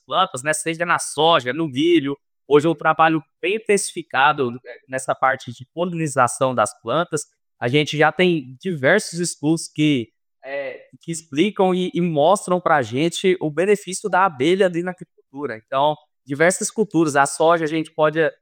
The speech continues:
aumentar até em, em torno de quinze por cento de produtividade de uma área. Então, é, é, isso em diversas outras culturas também.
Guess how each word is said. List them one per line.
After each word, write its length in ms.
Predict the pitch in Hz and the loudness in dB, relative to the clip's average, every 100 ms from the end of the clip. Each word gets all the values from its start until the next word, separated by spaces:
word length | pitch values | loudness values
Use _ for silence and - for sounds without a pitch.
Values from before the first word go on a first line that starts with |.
| _ _ | _ _
aumentar 520 | 113 135 156 143 143 139 | -2 2 2 2 2 2
até 360 | - 143 170 | 2 2 4
em, 120 | 165 135 - | 2 -2 -12
em 60 | 143 | -6
torno 240 | 156 165 | -2 -2
de 120 | - | -2
quinze 360 | - 190 208 - | -6 -4 -4 -4
por 120 | 175 | -4
cento 300 | - 156 165 | -2 -4 -4
de 100 | - | -6
produtividade 720 | - 156 - 147 127 127 135 | -12 -12 -10 -8 0 2 2
de 80 | 120 | -2
uma 140 | 123 120 | -2 2
área. 440 | 113 120 98 101 _ | 2 0 -2 -6 _
Então, 300 | 127 156 151 _ _ _ - | -4 -2 -4 _ _ _ -16
é, 440 | 117 127 131 110 - | -8 0 0 0 0
é, 200 | 135 131 | 0 0
isso 340 | 147 170 - 196 | -4 -8 -2 -2
em 120 | 180 | 0
diversas 400 | 151 156 170 - | 0 2 2 2
outras 300 | 190 190 - | 0 -2 -4
culturas 440 | 220 214 165 180 | -6 -2 -2 -2
também. 460 | - 220 175 135 | -2 0 2 0